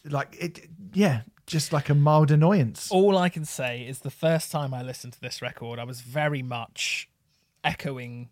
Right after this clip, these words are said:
Speaker 2: what you're saying and like, "Oh, John, you know, like, I admire you, d-,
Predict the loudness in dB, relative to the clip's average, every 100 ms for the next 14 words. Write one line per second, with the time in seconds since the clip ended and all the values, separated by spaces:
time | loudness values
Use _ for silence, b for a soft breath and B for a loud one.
0 | -8 -6 -6 -6 -8 -6 -4 -2 -2 -6
1 | -10 -10 -12 -14 -16 -18 _ -18 -16 -14
2 | -16 -16 -16 -14 -14 -16 -16 -14 -10 -8
3 | -8 -8 -10 -10 -10 -12 -12 -16 -18 _
4 | -20 _ -18